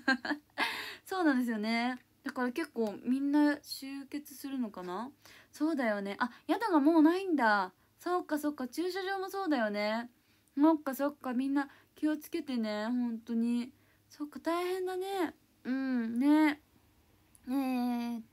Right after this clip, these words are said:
と、そうか。えーっと、一枚、新潟一枚だけど楽しみにしてます。ありがとね。ありがとうございます。ね、そっち、生誕ティーオー十五日に着れたらいいなと思ってるので、お揃いにしましょうね。ありがとうございます。あ、そ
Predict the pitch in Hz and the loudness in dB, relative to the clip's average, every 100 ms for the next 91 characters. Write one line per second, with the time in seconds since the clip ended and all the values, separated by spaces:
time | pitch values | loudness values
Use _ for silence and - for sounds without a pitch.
0 | _ 233 226 _ _ _ - _ _ - | _ -8 -8 _ _ _ -20 _ _ -10
1 | 247 240 240 233 226 - _ - 240 233 | -4 -2 0 -2 -4 -10 _ -2 0 2
2 | 226 285 277 269 262 339 370 339 330 349 | 0 0 -2 -4 -6 -2 -2 0 -2 -4
3 | 370 370 - 359 359 359 311 320 359 403 | -6 -8 -6 -8 -8 -8 -4 -2 -2 -4
4 | 359 320 339 453 539 622 466 427 480 370 | -4 -2 -2 -2 0 -2 -2 -6 -8 -10
5 | 392 392 311 302 302 302 330 - - - | -8 -6 -4 0 2 0 -2 -8 -20 -20
6 | - - 320 330 302 294 320 330 - - | -10 2 4 4 2 -4 -4 -4 -6 -6
7 | 359 370 359 359 349 294 320 330 330 320 | -4 -4 -2 -2 -2 -4 -2 -2 0 0
8 | 285 226 226 233 233 254 226 214 208 208 | 0 -2 -2 -2 -2 -2 -2 -2 -4 -8
9 | 202 214 220 - 202 202 202 - - 233 | -8 -8 -8 -6 -8 -6 -10 -14 -12 -6
10 | 247 240 240 247 254 247 220 269 - 254 | -4 -2 -2 -4 -4 -6 -6 -10 -12 -6
11 | 302 311 254 254 247 269 _ - - - | -6 -6 -8 -4 -6 -8 _ -20 4 6
12 | 359 - - | 6 4 -4